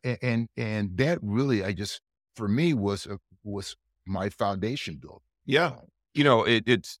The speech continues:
Speaker 2: it's interesting 'cause it, I, I wanna hear more from you about this, and we will. We're, we're gonna jump into our, our geographical move that we made in nineteen seventy-three. Um,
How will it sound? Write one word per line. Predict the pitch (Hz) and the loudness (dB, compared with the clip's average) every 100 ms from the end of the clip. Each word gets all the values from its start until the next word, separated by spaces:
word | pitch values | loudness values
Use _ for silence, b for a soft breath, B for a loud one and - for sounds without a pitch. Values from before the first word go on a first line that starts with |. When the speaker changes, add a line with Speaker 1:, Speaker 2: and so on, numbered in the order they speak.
| - | -8
Speaker 2:
it's | 101 - | -4 0
interesting | 120 95 85 - 80 80 | 0 0 -6 -4 -4 -2
'cause | 87 80 - _ _ - | -2 -2 -6 _ _ -8
it, | 90 - _ _ _ _ _ _ _ _ - - | -6 -6 _ _ _ _ _ _ _ _ -14 -8
I, | 85 92 | -6 -2
I | 90 | 0
wanna | 95 101 76 - | 0 0 -2 -8
hear | - 95 | 2 4
more | 82 85 90 85 73 73 _ _ _ _ _ _ | 6 6 4 4 0 -4 _ _ _ _ _ _
from | 82 82 | 0 2
you | 80 78 - | 2 0 -4
about | 82 80 82 - | -2 0 0 -2
this, | 65 69 | -8 -4
and | 139 | 2
we | 151 | 4
will. | 135 82 73 | 4 2 0
We're, | 98 | -4
we're | 92 98 | -2 0
gonna | 117 | 0
jump | 85 92 90 85 | 0 0 0 -2
into | 85 - 90 | -4 -2 -2
our, | 78 78 71 | -2 -4 -6
our | 80 82 | -4 -4
geographical | - 90 78 85 85 82 - 82 76 _ - | -2 -4 0 -2 -2 -8 -10 -16 -16 _ -4
move | 87 80 76 80 - _ _ _ _ | -2 0 -2 -8 -14 _ _ _ _
that | - 82 | -8 -6
we | 82 80 | -2 0
made | 82 78 | 2 0
in | 78 | 0
nineteen | 82 78 78 | -2 -4 -8
seventy-three. | 73 78 78 78 76 78 80 71 69 - _ _ - | -2 -2 0 -2 -4 -2 -2 -2 -4 -10 _ _ 0
Um, | 85 80 76 78 76 - | 2 4 2 -2 -6 -10